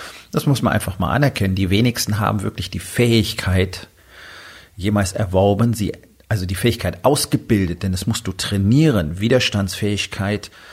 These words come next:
ist wie ein Muskel, es ist ein Skill, das musst du trainieren über lange Zeit, damit's dann funktioniert, wenn du es auch wirklich brauchst. Das haben die wenigsten Menschen.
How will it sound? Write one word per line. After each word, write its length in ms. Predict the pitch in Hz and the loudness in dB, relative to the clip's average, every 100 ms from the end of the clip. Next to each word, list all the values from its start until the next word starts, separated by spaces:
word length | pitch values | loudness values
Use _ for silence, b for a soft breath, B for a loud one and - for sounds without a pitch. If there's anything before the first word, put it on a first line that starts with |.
| B B B - | B B B -8
ist 380 | 107 - - - | -4 -4 -4 -4
wie 120 | 104 | -2
ein 180 | 90 113 | 0 2
Muskel, 560 | 117 151 - - 85 | 4 4 0 -4 -6
es 180 | 67 80 | -6 -8
ist 140 | 87 90 | -8 -6
ein 80 | |
Skill, 480 | 90 - - 139 139 | -4 -4 -2 2 2
das 220 | 92 90 | 2 -2
musst 180 | 107 - | -4 -6
du 40 | 92 | -8
trainieren 640 | - - 104 110 127 113 | -6 -2 2 2 2 0
über 180 | 92 92 | 0 0
lange 300 | 90 101 80 | 0 0 -2
Zeit, 500 | - - 135 117 - | -4 0 2 2 0
damit's 300 | 87 92 - | -2 -2 -2
dann 200 | 101 95 | -2 -2
funktioniert, 540 | - 98 - 92 87 | -2 -6 -4 -4 -4
wenn 80 | 95 | -4
du 60 | 90 | -4
es 80 | 95 | -4
auch 100 | 92 | -6
wirklich 240 | 90 - | -8 -4
brauchst. 320 | 123 - - | 0 0 -2
Das 120 | - | -2
haben 120 | 175 233 | 0 2
die 140 | 135 | 2
wenigsten 380 | 98 85 - 73 | 0 -2 -6 -8
Menschen. 280 | - - | -10 -12